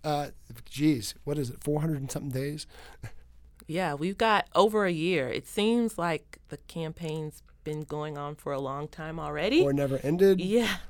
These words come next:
Speaker 2: that. And to think that we still have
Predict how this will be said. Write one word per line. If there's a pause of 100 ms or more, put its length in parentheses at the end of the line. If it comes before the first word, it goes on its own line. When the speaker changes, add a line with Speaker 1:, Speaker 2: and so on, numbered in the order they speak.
(320)
Speaker 2:
that. (380)
And
to
think
that (180)
we
still
have